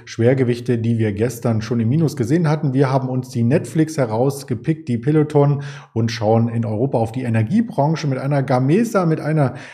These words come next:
äh, Siemens Energy und mit einer Nordex. Und das Ganze möchte ich nicht alleine hier erörtern, sondern habe dazu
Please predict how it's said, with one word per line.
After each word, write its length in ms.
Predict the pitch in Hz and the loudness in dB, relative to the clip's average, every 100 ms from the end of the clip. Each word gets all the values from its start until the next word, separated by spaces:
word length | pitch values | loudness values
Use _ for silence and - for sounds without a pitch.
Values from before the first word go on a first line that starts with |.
| - | -4
äh, 180 | 123 120 | 2 2
Siemens 500 | 110 147 160 127 113 | 2 2 4 4 2
Energy 520 | 127 180 170 - 156 | -2 -2 -2 0 -2
und 240 | 135 135 127 | -2 -2 -2
mit 160 | 120 | -4
einer 400 | 113 120 113 104 | -2 0 2 0
Nordex. 640 | 107 107 147 208 202 180 135 | 0 2 4 4 2 0 -2
Und 120 | 120 | -4
das 140 | 117 | -4
Ganze 240 | 117 120 117 | -2 -2 -2
möchte 300 | 110 113 113 | -2 -2 -6
ich 160 | - - - _ | -8 -18 -20 _
nicht 340 | 123 139 - | -2 -2 -6
alleine 440 | 107 104 113 139 139 | -6 -2 0 2 0
hier 300 | 135 123 123 | 2 0 0
erörtern, 680 | 113 117 117 120 120 113 - - 107 | -4 0 2 2 0 0 -6 -12 -8
sondern 420 | 101 104 107 95 | -4 -2 -2 -4
habe 180 | 104 104 | -4 -4
dazu 580 | 104 104 - 117 110 | -6 -8 -4 -2 -2